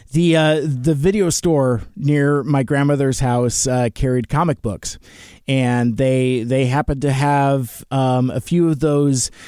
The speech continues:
uh, musician band, uh, uh, biography comics,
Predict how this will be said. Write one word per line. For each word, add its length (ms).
uh, 300
musician 800
band, 720
uh, 680
uh, 260
biography 880
comics, 540